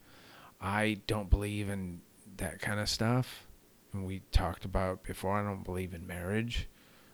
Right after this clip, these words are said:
Um, and these are some of the things that confuse me. It's like, it's just how, how,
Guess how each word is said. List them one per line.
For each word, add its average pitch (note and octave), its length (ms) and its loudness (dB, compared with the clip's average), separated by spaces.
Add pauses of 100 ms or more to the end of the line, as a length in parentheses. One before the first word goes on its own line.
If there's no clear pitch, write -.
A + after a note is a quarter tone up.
(160)
Um, F2 280 -4
and G2+ 140 -4
these A#2+ 260 2
are A2 80 4
some G#2 200 0
of G2 60 0
the F#2 80 -2
things G2 300 -2
that D#2+ 180 -4
confuse G2 580 -4
me. E2 180 -6
It's F2+ 200 -6
like, C#2 340 -8 (1200)
it's A#2 340 -6
just - 160 2
how, A2 280 0
how, - 220 2